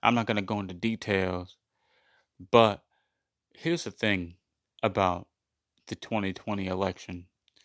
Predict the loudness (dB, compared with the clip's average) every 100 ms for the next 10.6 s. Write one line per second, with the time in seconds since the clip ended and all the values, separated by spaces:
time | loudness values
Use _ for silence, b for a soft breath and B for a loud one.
0 | b b _ -2 -2 -2 -6 -10 _ _
1 | _ _ _ _ _ _ _ _ _ _
2 | _ _ _ _ _ _ _ _ -4 0
3 | 0 2 2 0 -2 -4 -2 -2 -4 -6
4 | -10 -16 _ _ _ -8 -8 -8 -10 -18
5 | _ _ _ _ _ _ -10 -6 -2 -2
6 | -2 -4 -8 -8 -4 -4 -4 -6 -4 -4
7 | -2 -6 -6 -14 -10 -10 -12 b b b
8 | -4 0 0 4 2 2 -6 -6 -6 -4
9 | -6 -6 -8 -6 -8 -4 -4 -2 -4 -8
10 | -10 -12 -16 -12 -10 -10